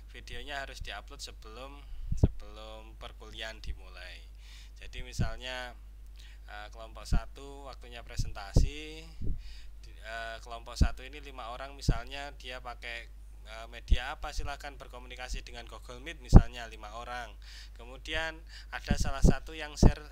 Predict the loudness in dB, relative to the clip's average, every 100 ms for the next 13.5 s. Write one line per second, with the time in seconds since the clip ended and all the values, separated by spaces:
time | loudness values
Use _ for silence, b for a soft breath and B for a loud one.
0 | -8 -6 -4 -4 -6 -10 -12 -12 -14 -14
1 | -14 -8 -8 -6 -6 -4 -2 -2 -2 -6
2 | -8 -8 -8 -10 -10 -8 -8 -6 -4 -4
3 | -6 -8 0 0 0 -4 -10 -8 -6 -6
4 | -8 -12 -6 8 8 8 -4 -10 -8 -6
5 | -6 -8 -10 -10 4 4 4 -4 -8 -6
6 | -6 -6 -8 -12 -14 -14 -12 -10 -10 -10
7 | -14 -14 B B B B B B -12 -8
8 | -8 -8 -12 B B B -14 -12 -6 -2
9 | -2 -4 -8 -6 -8 -10 -8 6 8 10
10 | 6 6 -6 -4 -4 -2 0 -2 4 6
11 | 8 6 6 6 4 -4 -4 -4 -4 -6
12 | -4 -4 -4 -8 B -12 -12 -10 -8 -8
13 | -4 -4 -4 -8